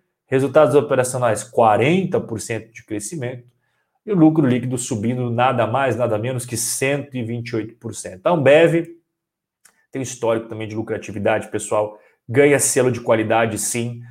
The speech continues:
porque é uma empresa que tem muito resultado positivo na bolsa ao longo de todo esse tempo.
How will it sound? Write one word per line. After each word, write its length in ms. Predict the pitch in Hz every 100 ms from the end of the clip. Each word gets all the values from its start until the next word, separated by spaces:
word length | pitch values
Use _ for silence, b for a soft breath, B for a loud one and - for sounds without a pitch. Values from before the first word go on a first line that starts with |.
| B
porque 140 | _ 131
é 40 |
uma 80 | 120
empresa 560 | 117 123 120 117 120 -
que 80 | 117
tem 500 | - 143 143 - _ _
muito 720 | 127 127 147 175 196 208 196
resultado 540 | 139 131 123 127 123 -
positivo 380 | 123 117 120 120
na 120 | 107
bolsa 320 | 107 113 117
ao 60 | 113
longo 120 | 113
de 80 | 107
todo 260 | - 110
esse 220 | 113 - -
tempo. 260 | 151 151